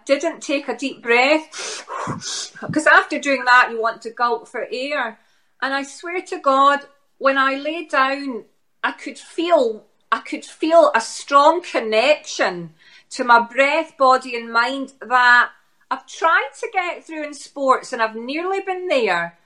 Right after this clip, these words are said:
but it was so powerful that after, when we actually got down the Avento, which is the name for the ice hole, I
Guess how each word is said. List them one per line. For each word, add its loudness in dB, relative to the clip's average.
but 0
it -2
was 0
so -2
powerful 0
that 6
after, -2
when -10
we -10
actually -6
got -14
down -2
the -4
Avento, -2
which -8
is -14
the -8
name -2
for -6
the 0
ice 0
hole, 2
I 6